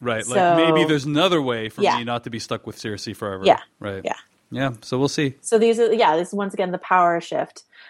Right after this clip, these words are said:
Speaker 2: Um, the other thing I wanted, you know, I talked, I teased some sex position. Um, <laughs> this is, I, I don't think this is a spoiler. I'm just gonna say it.
Speaker 1: <laughs> Okay,
Speaker 2: Um,
Speaker 1: here we go.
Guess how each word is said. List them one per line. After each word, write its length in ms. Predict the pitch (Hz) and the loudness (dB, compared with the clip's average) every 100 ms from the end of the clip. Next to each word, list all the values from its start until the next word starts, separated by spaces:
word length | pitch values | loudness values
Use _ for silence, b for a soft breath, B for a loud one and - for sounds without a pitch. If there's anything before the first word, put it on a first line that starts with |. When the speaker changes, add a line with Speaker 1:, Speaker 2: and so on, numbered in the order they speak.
| B - | B 2
Speaker 2:
Um, 260 | 226 220 | 4 4
the 120 | 214 233 | 2 4
other 240 | 269 320 | 4 4
thing 160 | 320 311 | 2 2
I 40 | |
wanted, 280 | 269 240 214 | 2 0 0
you 140 | 233 | 0
know, 140 | 202 180 | 2 2
I 100 | 180 | 2
talked, 260 | 233 220 - | 2 0 2
I 120 | 202 196 | 0 0
teased 260 | - 262 | -2 -2
some 160 | - 226 | 0 0
sex 220 | 220 226 | 2 0
position. 680 | - 208 208 208 180 175 180 - _ _ _ _ _ _ _ _ - | 2 2 2 2 -2 -2 -4 -8 _ _ _ _ _ _ _ _ 0
Um, 680 | 214 190 190 185 180 180 185 b b b b b b _ _ _ _ _ _ _ - | 4 4 4 4 2 0 -4 b b b b b b _ _ _ _ _ _ _ -14
<laughs> 1080 | - - - - - _ _ _ _ _ | -10 -10 -12 -14 -20 _ _ _ _ _
this 1120 | 254 339 359 - - - 415 - - - 370 - _ _ _ B B B - | -2 2 4 4 2 2 0 0 0 2 2 0 _ _ _ B B B 0
is, 220 | 320 370 | 4 4
I, 460 | - 294 302 - | 4 4 4 4
I 40 | 302 | 4
don't 180 | 320 349 | 4 2
think 140 | 311 | 4
this 120 | 339 | 2
is 80 | 285 | 2
a 0 | |
spoiler. 380 | 262 330 226 185 202 | 2 4 4 4 2
I'm 160 | 214 | -2
just 180 | 208 214 | -2 0
gonna 160 | 226 220 | 2 2
say 260 | 220 202 | 2 2
it. 140 | 180 160 | 2 -2
Speaker 1:
<laughs> 40 | 156 | -2
Okay, 280 | 147 151 | -2 2
Speaker 2:
Um, 460 | 247 247 240 240 240 | 4 4 6 4 2
Speaker 1:
here 120 | 214 | 2
we 100 | 302 | 2
go. 300 | - 349 185 | 2 0 0